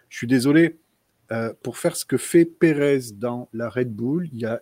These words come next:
quand même des, des, des relais qu'il a fait où il a encore à nouveau, euh, mené ses pneus où aucun autre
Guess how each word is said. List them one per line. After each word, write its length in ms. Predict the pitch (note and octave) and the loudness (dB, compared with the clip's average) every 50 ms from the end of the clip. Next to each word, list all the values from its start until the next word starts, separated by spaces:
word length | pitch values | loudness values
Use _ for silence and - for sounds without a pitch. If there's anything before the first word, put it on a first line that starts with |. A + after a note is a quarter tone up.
| _ - | _ -4
quand 80 | C3 | -2
même 320 | B2 B2+ C3 C3+ C3 A#2 A2+ | 0 0 0 0 0 -2 -2
des, 460 | G#2+ G#2+ A#2 A#2 A#2 A#2 A2+ A#2+ A#2 | -2 0 0 2 2 2 0 -2 -4
des, 280 | G#2+ A#2 A2+ A2+ A2+ G#2+ | -4 -4 -4 -4 -4 -4
des 140 | G#2 A#2 | -2 -4
relais 480 | A2+ A2+ - C#3 D#3 D3+ D3+ D#3 D#3 D3 | -2 2 4 4 6 6 6 4 2 2
qu'il 240 | D3 - - A#2 A2+ | -2 -4 -6 -4 -4
a 80 | A#2 | -4
fait 380 | A2+ - - C3+ C3 C3 C3 - _ _ _ _ _ _ _ - | -6 -4 -2 2 2 2 0 -2 _ _ _ _ _ _ _ -10
où 140 | A#2 A#2+ B2 | -6 -4 -4
il 160 | B2 A#2 A#2+ | -2 0 0
a 260 | A#2 A#2+ A#2 A#2 - _ _ - | 0 0 0 -2 -6 _ _ -12
encore 340 | B2 A#2+ - C3+ B2+ A#2 | -10 -4 0 0 2 2
à 80 | C#3 C#3 | 2 2
nouveau, 520 | C3+ C#3 C#3 C3 B2+ C#3+ C#3+ C#3+ C#3+ - - A2 | 2 0 0 0 0 2 2 2 2 -2 -4 -8
euh, 640 | A2 G#2+ A2 A2 G#2+ G#2+ G#2+ G#2 G2+ F#2+ - G2+ - A#2 | -8 -8 -8 -8 -8 -8 -10 -10 -12 -14 -16 -18 -12 -6
mené 380 | B2 C3+ C#3+ D3 D3+ D#3 D3+ | 0 2 2 4 4 4 2
ses 200 | - - - D3 | 2 2 -2 -2
pneus 460 | - - - D#3 D3 D3 D3 D3 D3 - | -2 -2 -2 0 0 2 2 0 -2 -4
où 200 | - C3 C3 D3 - | -6 -8 -8 -6 -2
aucun 300 | C#3+ C#3 C3 - D3 C#3+ | -4 -4 -2 -2 -2 -2
autre 140 | D3 D3 | -2 -4